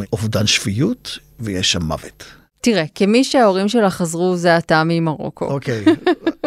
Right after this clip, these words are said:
Speaker 2: <laughs> מאוד בא לי לקרוא את הספר הזה, פשוט כי קיבלתי אין ספור תמונות של אמא שלי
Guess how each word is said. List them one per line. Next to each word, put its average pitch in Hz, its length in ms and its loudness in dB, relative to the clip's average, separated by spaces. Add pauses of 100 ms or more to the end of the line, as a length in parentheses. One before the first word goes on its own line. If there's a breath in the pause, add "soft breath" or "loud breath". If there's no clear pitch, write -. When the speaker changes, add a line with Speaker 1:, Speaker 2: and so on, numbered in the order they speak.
(180)
Speaker 2:
<laughs> - 920 -2
מאוד 185 280 0
בא 190 100 6
לי 196 140 4
לקרוא 180 260 0
את 202 80 -4
הספר 196 280 0
הזה, 175 260 2
פשוט 190 340 -2
כי 220 140 -2
קיבלתי 180 880 2 (120)
אין 233 140 -4
ספור 349 460 2
תמונות 269 420 0
של 196 200 -2
אמא 214 240 0
שלי 196 560 0